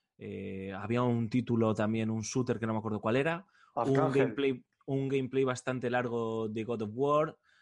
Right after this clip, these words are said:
Speaker 1: Detroit Become Human, Destiny dos, Call of Duty dos y terminó todo con Spider-Man de nuestros amigos de Insomniac, eh, Games, que levantó al público y se llevó,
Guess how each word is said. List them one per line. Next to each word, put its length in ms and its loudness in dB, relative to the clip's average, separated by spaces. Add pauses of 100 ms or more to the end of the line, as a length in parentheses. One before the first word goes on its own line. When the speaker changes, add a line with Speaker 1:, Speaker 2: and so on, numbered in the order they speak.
(120)
Speaker 1:
Detroit 460 -2
Become 400 -4
Human, 720 -4
Destiny 380 -4
dos, 500 0
Call 160 -4
of 100 -4
Duty 280 -4
dos 480 -2
y 200 -4
terminó 460 -4
todo 320 -4
con 680 -6 (480)
Spider-Man 720 0
de 720 -2
nuestros 300 -10
amigos 320 -2
de 60 -4
Insomniac, 680 -6
eh, 240 -8
Games, 400 -2
que 540 -2
levantó 440 0
al 140 4
público 640 0
y 60 0
se 160 -6
llevó, 520 -2